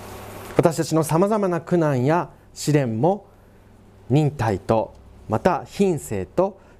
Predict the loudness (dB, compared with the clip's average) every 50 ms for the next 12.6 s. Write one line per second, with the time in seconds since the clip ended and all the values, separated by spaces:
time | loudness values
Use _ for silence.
0 | -20 -20 -6 -4 0 0 2 0 2 2 2 2 0 0 0 0 2 2 2 2
1 | 0 -2 -2 -4 -8 -8 -10 -14 -20 -20 -20 -14 -8 -6 0 2 4 4 4 2
2 | 2 2 2 2 4 4 4 2 2 2 0 0 -2 -6 -16 -20 -20 -20 -4 -2
3 | 0 0 0 -2 -8 -12 -12 -6 -4 0 0 2 0 0 -2 -2 -2 -2 -2 -2
4 | -4 -6 -6 -4 -6 -4 -6 -8 -10 -10 -10 -12 -12 -14 -16 -18 -18 -18 -16 -16
5 | -16 -16 -18 -18 -18 -18 -18 -16 -16 -16 -18 -18 -18 -18 -18 -18 -18 -16 -16 -16
6 | -16 -18 -18 -18 -14 -12 -10 -8 -8 -8 -8 -8 2 2 2 2 4 0 0 -2
7 | -2 -4 -10 -18 -20 -20 -20 -20 -20 -20 -20 -20 -20 -20 -20 -20 -20 -20 -20 -6
8 | -6 -2 0 0 -2 0 -2 -4 -2 0 0 2 2 2 0 -4 -10 -20 -20 -20
9 | -18 -10 -6 0 0 2 2 2 0 0 2 2 0 0 0 -2 -10 -20 -20 -14
10 | -12 -6 -2 0 2 2 2 2 0 0 -2 -4 -8 -14 -20 -20 -20 -20 -6 -4
11 | -4 0 0 0 0 -2 -6 -14 -20 -8 -4 -2 0 0 0 0 0 0 0 0
12 | 0 0 0 0 0 2 2 2 2 2 0 -2